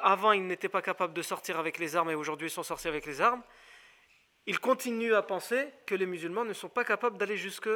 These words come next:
jusqu'à l'affrontement, jusqu'à la, la vraie confrontation. Pourquoi ils disent, regarde, il a suffi que quelqu'un de Bani Juhayna leur dise stop et ils ont arrêté. Donc, ils font ju-, et justement, ils disent, ils font ça juste pour nous intimider.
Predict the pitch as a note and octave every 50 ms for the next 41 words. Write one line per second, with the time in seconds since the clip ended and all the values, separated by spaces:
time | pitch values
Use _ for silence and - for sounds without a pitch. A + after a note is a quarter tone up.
0 | A#3 A#3 - - - - - - - _ _ _ - E3+ F#3 - - G3+ F#3+ F3+
1 | - - - G3+ - G3 F#3 E3+ D3+ F3 - - F#3+ F3 F3 F#3+ - - F3 E3
2 | D3+ D#3+ G3 G#3 - - F3 - - E3+ - E3 D3 - - C#3 - F#3 G3 -
3 | C#4 C#4 B3+ G3+ F#3 A3 F3+ F3+ G3 G3+ G#3+ G3 D#3+ - - - - _ _ _
4 | _ - - - _ _ _ _ _ _ _ _ _ - D#3+ E3 F3 E3+ - F#3+
5 | - G#3+ G3 - G3 F#3 - G#3 F#3+ - G#3+ G3 E3 F3 E3 D3+ F3+ F3 F3 E3+
6 | D#3 E3+ E3 E3 E3+ E3+ F3 E3+ E3 D#3+ D3+ C#3+ D3 D#3 D3+ D#3+ F#3 - - D#3
7 | - - - - A#3 A#3 A#3 - - - - - - - - - - - F3 E3+
8 | E3+ D3+ E3+ E3+ D#3+ D3+ D#3 - - C#3+ - A2 G#2+ G#2+ - - - - - _
9 | _ _ _ _ _ - F3 D#3+ - G#3 G3+ E3+ D#3 F3+ G#3 - - G3 F3 E3+
10 | G3 A3 G#3+ - G3+ F#3+ A#3+ B3+ G#3+ F3+ E3 A#3 B3+ G#3 G3+ - - G3 - -
11 | G3+ E3+ E3+ G3 F#3+ - G3 G3 F3 D#3+ F3 E3+ - F3+ E3+ D#3+ D#3 C#3+ D3 -